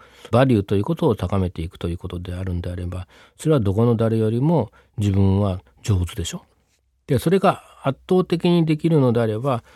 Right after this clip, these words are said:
それはもちろんカリスマの基本になるんだよね。ただし、そこに社会性がなきゃいけないってことね。社会性がないとどうなるかっていうと、カリスマになりたくても誰も見てくんないってことでしょ？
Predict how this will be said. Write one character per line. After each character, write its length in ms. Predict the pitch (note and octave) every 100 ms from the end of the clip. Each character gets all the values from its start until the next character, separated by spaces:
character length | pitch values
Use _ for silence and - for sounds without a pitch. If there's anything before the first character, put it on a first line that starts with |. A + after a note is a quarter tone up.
| -
そ 140 | - C#3+
れ 60 |
は 60 | D3+
も 140 | A#2
ち 140 | A#2+ A#3
ろ 80 | G#3+
ん 120 | A#2 - _ _ _
カ 100 | -
リ 100 | G#2
ス 140 | -
マ 100 | G2+
の 240 | G2 G2 F#2+
基 180 | - B2+
本 240 | E3 F3+
に 100 | E3
な 120 | D3+ G#2+
る 80 |
ん 80 | F2
だ 80 | E2
よ 80 | A2
ね。 180 | E3+ - _ _ _
た 160 | - A#3
だ 160 | D#3+
し、 460 | G#2+ - A2 D#2+ - _ _ _ _
そ 160 | - D3
こ 160 | D3 F#3
に 120 | D#3+
社 200 | - C3
会 300 | - B3+ B3
性 280 | - A#3+ A#3+
が 140 | A3+
な 160 | G#3 G#3
き 80 |
ゃ 40 | A2
い 80 | F2+
け 120 | F#2+
な 100 | F2
い 40 |
っ 40 | F2
て 100 | F#2
こ 80 |
と 100 | F2
ね。 160 | A2+ F3 _ _ _ _ _ _ _ _ _ _
社 140 | -
会 240 | D3 A3+ A#3+
性 220 | - A#3
が 120 | A3+
な 140 | A3 A3
い 80 |
と 120 | D#3+ G#2
ど 180 | C#3+
う 40 | F3+
な 120 | A#2+
る 80 | F#2+
か 100 | F#2+
っ 40 |
て 140 | - F#2
い 60 |
う 20 |
と、 300 | F2+ A2 G2 - - _ _
カ 100 | -
リ 140 | D#3+ G3+
ス 220 | - G#3
マ 180 | G3+ G3+
に 200 | F#3+ F3+
な 240 | D3+ D3+
り 120 | F3
た 160 | F3 E3+
く 120 | -
て 140 | - G#2+
も 180 | G2
誰 260 | F#2 A#2 D#3
も 140 | E3+
見 120 | D#3 F#3+
て 120 | C#3+
く 160 | -
ん 100 | A#2
な 80 | C3
い 40 | A3+
っ 40 |
て 80 | F3+
こ 100 | G2
と 80 | F2
で 80 |
し 80 | D#2+
ょ？ 100 | D3